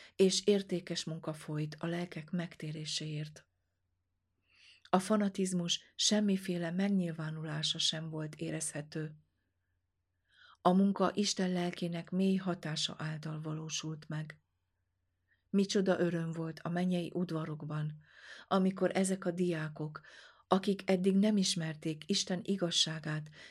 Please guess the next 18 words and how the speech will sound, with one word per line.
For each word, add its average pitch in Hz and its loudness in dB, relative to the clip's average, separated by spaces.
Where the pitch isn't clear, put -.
és 185 6
üdvözítő 175 0
kegyelmét, 151 -4
egymás 196 4
után 180 -2
csatlakoztak 156 -6
Krisztus 175 -4
ügyéhez, 160 -4
és 190 8
a 175 2
munkások 175 0
Isten 214 0
iránti 156 -4
hálájukat 156 -6
fejezték 156 -8
ki. 156 -8
Az 185 2
összejöveteleket 156 0